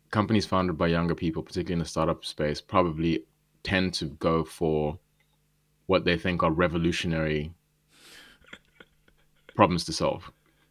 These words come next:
Speaker 2: Yeah.
Speaker 1: And the branding and the messaging and the narrative speaks to that.
Speaker 2: Yeah.
Speaker 1: We're gonna change the world.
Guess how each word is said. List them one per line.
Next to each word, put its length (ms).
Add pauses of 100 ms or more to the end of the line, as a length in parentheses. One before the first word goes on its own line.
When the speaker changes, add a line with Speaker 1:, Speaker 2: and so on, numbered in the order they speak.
(180)
Speaker 2:
Yeah. 260
Speaker 1:
And 480 (320)
the 60
branding 840 (160)
and 340
the 60
messaging 760 (180)
and 260
the 60
narrative 680
speaks 360
to 60
that. 200 (840)
Speaker 2:
Yeah. 180 (100)
Speaker 1:
We're 100
gonna 120
change 260
the 80
world. 520